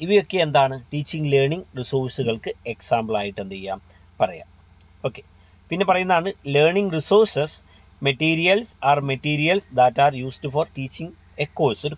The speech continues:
കോഴ്സിന് വേണ്ടിയിട്ട് എന്ത് ചെയ്യുന്നു? നമ്മൾ എന്ത് ചെയ്യുന്നു? ഉ-, ഉപയോഗിക്കുന്ന റിസോഴ്സുകളെ നമുക്ക് എന്ത് വിളിക്കാം? ഈ പറയുന്ന ടീച്ചിങ് ലേണിംഗ് റിസോഴ്സുകൾ എന്ന് വിളിക്കാം. അപ്പോൾ അതിൻ്റെ തുടർച്ചയായിട്ട് പറയുന്നതാണ്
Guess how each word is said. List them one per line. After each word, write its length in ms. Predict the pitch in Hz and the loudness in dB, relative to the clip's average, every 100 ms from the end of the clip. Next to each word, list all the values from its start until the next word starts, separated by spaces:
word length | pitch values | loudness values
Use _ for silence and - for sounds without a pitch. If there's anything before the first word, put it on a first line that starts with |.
| 151 | -2
കോഴ്സിന് 440 | 180 214 - 233 185 | 0 0 0 0 0
വേണ്ടിയിട്ട് 320 | 165 170 170 | -2 -4 -4
എന്ത് 120 | 151 | -4
ചെയ്യുന്നു? 220 | 147 143 139 | -4 -4 -4
നമ്മൾ 160 | 131 135 | -4 -4
എന്ത് 100 | 131 | -4
ചെയ്യുന്നു? 220 | 131 120 123 _ - _ - | -6 -8 -10 _ -20 _ -14
ഉ-, 80 | 139 - | -14 -6
ഉപയോഗിക്കുന്ന 420 | 135 139 - 143 131 | 0 0 0 -4 -4
റിസോഴ്സുകളെ 540 | - 135 139 139 135 131 | -4 -4 -4 -4 -4 -2
നമുക്ക് 200 | 127 127 123 | -4 -6 -6
എന്ത് 100 | 123 | -6
വിളിക്കാം? 320 | 120 107 117 117 _ _ _ - _ _ 147 | -8 -2 -4 -4 _ _ _ -20 _ _ -6
ഈ 40 | 151 | 0
പറയുന്ന 340 | 139 131 131 170 240 _ _ _ _ - _ 160 | 2 2 0 0 0 _ _ _ _ -20 _ -4
ടീച്ചിങ് 360 | 175 196 196 185 | -4 -4 0 0
ലേണിംഗ് 280 | 180 185 160 | 0 -4 -6
റിസോഴ്സുകൾ 420 | - 175 165 151 | -4 -4 -2 -4
എന്ന് 120 | 127 107 | -4 -4
വിളിക്കാം. 300 | 101 - - _ - - - | -6 -8 -10 _ -20 -20 -6
അപ്പോൾ 120 | 180 190 | 0 2
അതിൻ്റെ 220 | 214 220 | 2 2
തുടർച്ചയായിട്ട് 480 | 208 202 - 202 190 175 | 0 0 2 2 4 2
പറയുന്നതാണ് 520 | 151 147 143 127 | 2 -2 2 2